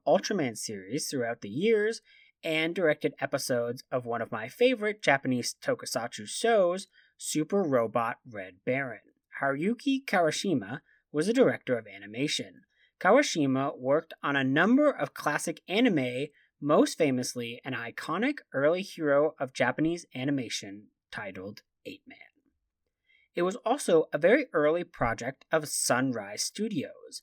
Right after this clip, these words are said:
an animation company which would become recognizable worldwide in nineteen seventy-nine with the release of the original Mobile Suit Gundam. The dinosaur breakdown for this episode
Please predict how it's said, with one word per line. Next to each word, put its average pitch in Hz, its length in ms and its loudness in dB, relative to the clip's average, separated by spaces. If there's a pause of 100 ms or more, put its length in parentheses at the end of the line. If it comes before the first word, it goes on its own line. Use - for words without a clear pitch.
(340)
an 143 200 -8
animation 175 540 4
company 123 580 -4
which 135 220 -6
would 131 100 -4
become 131 520 -4
recognizable 147 840 0
worldwide 123 760 2 (380)
in 135 200 -4
nineteen 117 560 -8
seventy-nine 165 920 -4 (280)
with 147 160 0
the 156 100 2
release 160 600 0 (240)
of 147 140 0
the 165 100 0
original 123 580 -2 (220)
Mobile 160 540 0
Suit - 420 -4 (140)
Gundam. - 540 -14 (300)
The 151 80 -2
dinosaur 247 400 2
breakdown 131 520 2
for 139 100 -2
this 131 220 -4
episode 120 580 -4